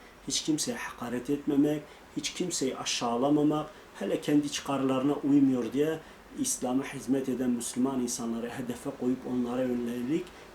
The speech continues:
troll çalışmalarında bulunmamak gerekiyor. Bu Müslümanın vasfı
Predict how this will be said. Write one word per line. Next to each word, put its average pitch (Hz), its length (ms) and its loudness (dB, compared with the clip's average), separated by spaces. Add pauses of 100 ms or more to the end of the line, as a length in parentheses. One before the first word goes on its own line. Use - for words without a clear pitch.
(140)
troll 131 240 0
çalışmalarında 113 840 -6 (100)
bulunmamak 117 600 -2
gerekiyor. 123 500 0 (340)
Bu 175 60 -4
Müslümanın 127 640 2
vasfı 135 380 -2